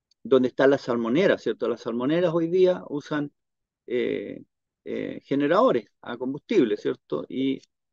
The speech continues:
por supuesto que existe una oportunidad de, eh, extraer energía de las corrientes. Este, eh, corresponde a un trabajo que yo presenté, pero fue desarrollado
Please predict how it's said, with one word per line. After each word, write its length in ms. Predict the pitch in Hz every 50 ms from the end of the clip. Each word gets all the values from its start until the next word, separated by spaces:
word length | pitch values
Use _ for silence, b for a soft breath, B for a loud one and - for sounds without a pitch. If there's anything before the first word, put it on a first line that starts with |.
| _ -
por 120 | 131 -
supuesto 460 | - - - - 156 139 - - 131
que 140 | 131 131 127
existe 380 | 120 _ - - 135 - - 135
una 120 | 127 120
oportunidad 640 | 110 - 110 107 _ - 113 113 117 117 117 123 - _ b b b b b b b b b -
de, 680 | - - - 123 120 120 120 123 123 123 120 98 - -
eh, 580 | - 101 107 104 104 104 98 92 95 98 90 _ _ -
extraer 460 | - 107 _ _ - 117 113 123 123
energía 720 | 123 120 113 104 98 _ - - 113 113 110 107 107 - _ _ _ _ _ _ _ -
de 80 | - 95
las 120 | 92 - _
corrientes. 540 | - 107 98 92 78 - - _ _ _ _ _ b b b b b b b b _ _ -
Este, 500 | - 175 170 _ - 180 180 180 165 - -
eh, 600 | - 139 147 147 147 143 143 143 143 139 135 123 -
corresponde 880 | - 135 131 135 - _ - 156 156 156 156 151 143 151 147 147 143
a 200 | 135 - - 120
un 680 | 131 131 127 127 127 120 120 117 117 117 117 113 113 _ _ _ _ _
trabajo 800 | - 107 113 110 113 120 127 139 139 - - - 156 156 147 131 -
que 480 | 123 123 123 117 113 117 113 113 - _ _ _ _ _ _ _ -
yo 120 | 151 170 -
presenté, 580 | 196 180 160 - 175 165 139 - 175 185 196
pero 200 | 196 - 131 131
fue 220 | - - - 131 135
desarrollado 720 | 135 - - 135 117 117 117 120 127 131 127 123 101 -